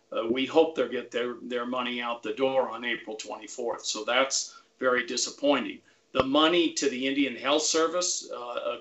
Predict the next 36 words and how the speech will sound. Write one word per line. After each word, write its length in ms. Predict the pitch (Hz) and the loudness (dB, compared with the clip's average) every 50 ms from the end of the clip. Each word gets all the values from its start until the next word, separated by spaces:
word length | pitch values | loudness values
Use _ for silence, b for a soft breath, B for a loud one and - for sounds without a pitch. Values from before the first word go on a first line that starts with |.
| - | -6
good 220 | 143 143 147 - - | -4 -2 -2 -2 -2
chunk 320 | - - 147 143 139 - | -2 0 0 0 0 -2
of 120 | 135 - | -4 0
that 320 | 135 135 135 143 147 143 - | 0 2 4 4 2 0 -2
was 240 | 139 127 - - 117 | -4 -4 -4 -4 -4
released. 680 | 117 117 117 131 143 160 170 - - - - b b b b b b _ | -6 -4 2 2 2 4 2 0 -2 -2 -4 b b b b b b _
Uh, 140 | 123 120 117 120 | -6 -4 -4 -4
we've 180 | 127 123 123 | -4 2 6
also 380 | 131 131 135 143 143 - 139 135 | 8 8 10 8 8 8 4 4
seen 400 | - - 147 143 139 135 135 127 | 4 4 2 2 2 2 2 2
some 280 | - - 131 127 127 | 4 4 2 2 2
of 120 | 127 120 120 | 0 0 0
the 100 | 117 117 | -2 -2
newer 440 | 123 131 143 151 151 156 156 147 143 | 2 4 6 8 8 10 10 8 8
machines 680 | 131 127 - - - 143 143 151 156 165 165 156 - - | 4 2 0 0 2 2 2 2 2 0 -2 -4 -6 -6
be 120 | - 123 117 | -4 -4 0
sent 340 | - - - 123 123 120 - | 2 2 2 2 0 -2 -4
to 100 | - 127 | -6 -6
the 160 | 120 117 123 | -4 -4 -4
Indian 260 | 123 123 127 123 117 | -4 -2 -2 -2 -4
Health 240 | 113 123 127 131 131 | -2 4 6 6 6
Service, 460 | - - 139 131 123 131 135 - - | 8 8 8 8 8 6 4 2 2
the 140 | - 110 107 | -2 -4 -2
testing 480 | - - 131 135 131 - - 143 139 135 | 4 6 8 8 8 6 4 4 4 4
machines. 640 | 139 139 - - 139 139 143 143 147 - - B B B B B B | 4 2 2 2 2 2 4 2 2 0 -4 B B B B B B
So 420 | - - - 156 147 147 143 B B B B B | -4 4 8 8 10 10 10 B B B B B
some 400 | B - - - 190 190 196 208 | B -2 2 6 8 8 8 8
of 120 | 208 202 180 | 6 2 2
it's 180 | 185 175 - | -2 -4 -4
working, 420 | 160 156 170 170 170 - 175 170 156 | 0 2 4 4 2 0 -4 -8 -6
some 240 | - - 160 156 156 | -2 -2 0 0 0
of 140 | 156 143 | 0 0
it 120 | 151 147 143 | -2 -4 -4
i-, 360 | 147 147 156 151 - 143 147 | -2 -4 -4 -6 -6 -4 -4
isn't. 320 | 165 156 180 185 185 - | -2 -2 -2 -4 -4 -4
We're 260 | 131 143 151 151 143 | 0 2 2 2 2